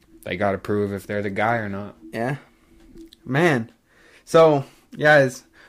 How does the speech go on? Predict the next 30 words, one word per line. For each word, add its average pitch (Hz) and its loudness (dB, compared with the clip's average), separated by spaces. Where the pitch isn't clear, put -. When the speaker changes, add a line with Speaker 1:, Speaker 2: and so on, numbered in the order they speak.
Speaker 2:
we're 202 2
thirty-three 170 4
minutes 151 -4
into 147 -4
this 131 -8
episode. 175 0
And 139 -2
we 131 -2
get 139 2
to 143 0
go 139 0
into 143 -4
our 131 2
favorite 147 -2
our 143 0
new 165 2
favorite 165 2
one 151 2
for 147 -4
the 139 2
first 180 4
time 175 2
ever. 151 6
Speaker 1:
Yes, 123 2
sir. 156 8
Speaker 2:
Forty-niners. 185 8
Let's 170 6
talk 143 6
about 117 4
'em. 110 -6